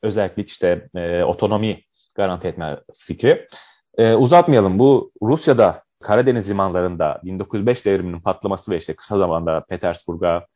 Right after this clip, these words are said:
Moskova'ya vesaire yayılmasıyla beraber Kafkaslar'da da tabii ki büyük bir hareketlenme var. Ve bu işte isyan dalgasıyla beraber bundan ne diyelim bir öncü kuvvet görevini gören Taşnaklar pek çok Azerbaycan şehrinde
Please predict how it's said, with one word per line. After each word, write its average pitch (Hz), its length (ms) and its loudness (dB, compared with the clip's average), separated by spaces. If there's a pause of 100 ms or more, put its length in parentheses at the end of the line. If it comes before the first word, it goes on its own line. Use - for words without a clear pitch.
(400)
Moskova'ya 95 540 -2
vesaire 90 400 -4
yayılmasıyla 95 480 -4
beraber 76 380 -4
Kafkaslar'da 135 600 0
da 117 60 0
tabii 85 280 -10
ki - 240 -14
büyük 82 160 -8
bir 82 80 -4
hareketlenme 73 640 -6
var. 117 220 2 (300)
Ve 131 380 6
bu 131 460 -2
işte 98 300 -4
isyan 135 400 0
dalgasıyla 123 540 2
beraber 90 460 0 (380)
bundan 139 440 2 (100)
ne 131 140 -6
diyelim 120 280 -4
bir 131 300 -2
öncü 117 420 0 (160)
kuvvet 120 300 -2
görevini 98 280 0
gören 80 280 -2
Taşnaklar 135 640 -4 (360)
pek 170 180 0
çok - 240 -2
Azerbaycan 117 580 2
şehrinde 85 680 -6